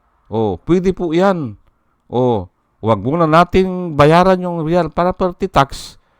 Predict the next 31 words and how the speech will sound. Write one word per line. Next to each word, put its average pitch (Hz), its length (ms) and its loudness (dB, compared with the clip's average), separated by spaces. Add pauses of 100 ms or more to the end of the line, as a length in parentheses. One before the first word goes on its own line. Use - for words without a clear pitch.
(1200)
Mag-organize 135 720 2
na 143 160 0
lang 120 160 -4
tayo. 127 640 -4
At 135 240 -4
yung 147 240 -4
pundo, 127 640 -2 (1040)
ah, 131 160 0
yung 170 400 -4
ibabayad 151 640 0
natin, 143 480 -4
ilagay 196 320 -2
natin 156 400 -4
dyan 151 80 -4
sa 139 160 -6
pundo 127 400 -8
natin 131 560 -6
ng, 113 240 -6 (160)
ng 117 240 -6
people 135 400 -4
power. 107 560 -2 (480)
Tignan 139 480 -2
ko 190 80 -2
lang 180 160 0
kung 147 240 -4
hindi 156 640 -2 (720)
babaliktad 139 720 0
ang 160 160 -6
gobyerno 147 480 -2
dyan 160 320 -4
eh. - 20 -16